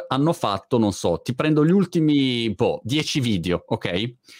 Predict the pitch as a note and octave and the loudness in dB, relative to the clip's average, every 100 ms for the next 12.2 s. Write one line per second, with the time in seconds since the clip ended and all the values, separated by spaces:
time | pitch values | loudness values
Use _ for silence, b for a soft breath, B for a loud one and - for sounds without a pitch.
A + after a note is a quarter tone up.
0 | B B B - - E3+ F3+ E3+ E3 D3 | B B B -18 -6 -2 0 0 0 0
1 | G2 F#2+ F2+ - - B2+ D#3+ D#3+ D#3 A#2+ | 0 -2 -4 -10 -2 0 2 2 2 0
2 | F#2 F#2 - - C3 B2 C#3+ D3 D3+ D3 | 0 -2 -6 -6 -4 -2 0 0 0 -2
3 | B2+ B2+ - F#2 F#2 G2+ - C3 D3+ C#3+ | -4 -4 -4 -4 -2 -4 0 0 0 0
4 | B2+ - G2 F#2 A2+ A2 B2 - C#3 D3+ | -2 -2 -2 -2 -2 -2 -2 -2 0 0
5 | C3 C#3 - G2 F2+ G#2 C3 B2 C3+ D3 | 0 -2 -2 -4 -2 -2 -2 -2 0 0
6 | C#3 B2+ C3 - G#2 F#2 G2+ B2 - F3+ | 0 -2 -2 -2 -2 -2 -2 -2 0 -4
7 | - - - - - - - F3 G#3+ B3 | -4 -8 -6 -2 -4 -4 -6 -6 -4 -2
8 | F#3 E3+ G#3 G3 - C#3 C#3+ F#3 E3 F2+ | 0 0 -2 -4 0 0 0 0 0 0
9 | G2+ C3 B B B - F3 B2+ G#2+ A#2+ | 0 -2 B B B -8 -4 0 2 2
10 | D#3 B2 F3 - G#2 A#2 C#3+ - D3+ E3 | 2 0 -2 0 2 2 0 -4 0 2
11 | E3+ - C#3 E3+ A2+ F#2 E2 E2 - G2 | 2 0 0 0 0 0 -2 -8 -4 -2
12 | C#2+ | -4